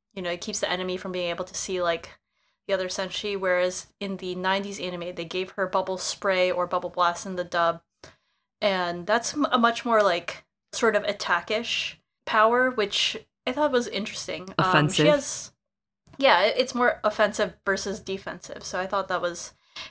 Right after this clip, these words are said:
Speaker 1: interesting that, to remember that she mostly plays that sort of, like, strategic role. She's a strategic person, right? She has her cool also computer and, and goggles, which I always thought was very fun.
Speaker 2: And eventually
Speaker 1: Her
Speaker 2: we'll
Speaker 1: Google
Speaker 2: add
Speaker 1: Glass.
Speaker 2: some,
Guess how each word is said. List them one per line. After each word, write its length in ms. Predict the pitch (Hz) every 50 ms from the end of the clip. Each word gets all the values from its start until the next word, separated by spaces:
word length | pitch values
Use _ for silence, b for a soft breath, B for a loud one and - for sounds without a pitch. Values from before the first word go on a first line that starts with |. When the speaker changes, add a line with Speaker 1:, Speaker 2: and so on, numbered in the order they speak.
| B -
Speaker 1:
interesting 560 | - 196 190 - 196 - - - 185 180 180
that, 340 | 175 170 165 151 - - - _ _ _ -
to 140 | - 202 185
remember 340 | 180 175 170 170 170 170
that 160 | 170 170 165 -
she 140 | - -
mostly 600 | 185 180 175 170 - - 190 175 170 165 170 175 _ _ _ _ _ _ _
plays 320 | - - 202 214 208 208
that 160 | - 156 -
sort 180 | - - 190 170
of, 140 | 165 160 -
like, 380 | - - - - - - - _ _ -
strategic 540 | - - - 208 196 - 202 196 185 - -
role. 140 | 170 -
She's 180 | - - 247 247
a 60 | 269 269
strategic 500 | - - 269 269 294 294 269 294 277 -
person, 380 | - 208 208 214 - - 165
right? 200 | 175 170 170 180
She 100 | - -
has 180 | 208 202 202 -
her 100 | 220 208
cool 220 | - - - 214 196
also 280 | - 190 190 - 208 196
computer 580 | - 220 214 - - 185 175 190 190 196 190
and, 360 | 185 - 180 180 180 180 190 - _ _ _ _ _ _ _ _ _ -
and 140 | 190 185 -
goggles, 520 | - 170 160 175 165 190 190 202 208 214
which 160 | 208 190 160 180
I 200 | 170 185 208 240
always 280 | 233 220 208 208 202
thought 240 | - 196 185 - -
was 140 | 180 185 -
very 240 | 185 175 170 175 180
fun. 400 | - 175 - - - - 185 _ _ -
Speaker 2:
And 340 | 180 180 175 175 175 - -
eventually 500 | - 160 190 190 208 202 - - 180 175
Speaker 1:
Her 80 | 165
Speaker 2:
we'll 100 | 160 151
Speaker 1:
Google 200 | 131 131 143 147
Speaker 2:
add 80 | 160 160
Speaker 1:
Glass. 160 | - 180 175 160 156 147 143 139 139 139 135 131 139 -
Speaker 2:
some, 80 | -